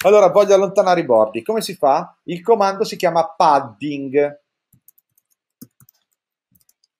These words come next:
Padding. E gli do quanti pixel di distanza sopra, sotto, destra e sinistra voglio. Per esempio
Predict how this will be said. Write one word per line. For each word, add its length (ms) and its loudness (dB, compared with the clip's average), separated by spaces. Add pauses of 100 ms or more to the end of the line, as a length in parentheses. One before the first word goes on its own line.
Padding. 880 -4
E 120 -4
gli 120 -6
do 260 2
quanti 380 -2
pixel 380 -8
di 100 -8
distanza 600 -4
sopra, 360 0
sotto, 320 -6
destra 220 -2
e 40 -10
sinistra 340 -6
voglio. 360 0
Per 180 0
esempio 720 0